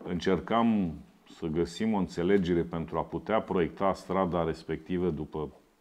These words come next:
standardele normale. Sincer, dacă într-adevăr acum este în continuare o problemă până decidem noi legat de acea stradă, o să vorbesc cu Publiservul și, uh, încercăm să găsim o soluție. Deci chiar după emisiune o să vorbesc cu domnul Ghineț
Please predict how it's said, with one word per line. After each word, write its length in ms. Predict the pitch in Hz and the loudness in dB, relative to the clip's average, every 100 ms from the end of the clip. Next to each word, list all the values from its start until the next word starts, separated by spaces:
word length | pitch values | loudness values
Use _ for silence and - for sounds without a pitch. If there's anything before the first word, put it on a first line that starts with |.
| _ - | _ -20
standardele 840 | - 92 101 92 78 80 76 69 71 | -4 0 2 2 2 -2 -4 -4 -8
normale. 600 | 76 73 78 90 120 127 - - - - - - | -8 -6 -4 -2 0 -2 -4 -16 -18 -20 -20 -6
Sincer, 400 | - 131 120 95 | 2 4 4 2
dacă 420 | 76 90 113 - | 4 6 6 6
într-adevăr 520 | 101 95 90 87 98 | 0 2 4 4 6
acum 380 | 87 - 95 87 | 4 2 0 2
este 240 | 95 - 101 | 2 0 0
în 140 | 87 | 0
continuare 520 | 82 82 90 90 98 | -2 -4 -2 0 0
o 40 | 92 | 0
problemă 480 | 87 85 95 98 | -2 -2 0 0
până 420 | - 110 107 95 76 - - | 0 2 4 4 0 -6 -6
decidem 500 | 87 82 107 92 85 | -4 2 2 4 2
noi 200 | 92 85 | 2 2
legat 340 | 78 90 82 | 2 0 0
de 300 | 85 78 71 - | 0 0 -2 -8
acea 300 | - 82 95 | -10 -4 -4
stradă, 300 | - 117 120 | -2 -2 0
o 60 | 113 | 0
să 140 | 107 | -2
vorbesc 260 | 104 92 - | -2 -2 -4
cu 60 | |
Publiservul 560 | 82 85 82 98 87 87 | -6 -4 -2 -2 -2 -2
și, 160 | - 87 | -2 -2
uh, 960 | 80 - - - - - 90 87 85 80 | -2 -6 -14 -14 -14 -8 -4 -2 -2 -4
încercăm 400 | 92 87 92 90 | -6 -2 -2 -4
să 100 | 80 | -6
găsim 300 | 76 80 78 | -4 -6 -6
o 60 | 71 | -10
soluție. 400 | - 76 69 78 | -8 -10 -8 -6
Deci 180 | 85 - | -6 0
chiar 180 | 101 87 | 0 2
după 320 | 80 85 87 | 0 -2 -2
emisiune 340 | 82 78 92 | -2 -2 -4
o 40 | 87 | -4
să 100 | 78 | -4
vorbesc 260 | 73 71 | -6 -8
cu 80 | - | -12
domnul 200 | 76 76 | -10 -8
Ghineț 380 | 73 78 85 | -8 -8 -8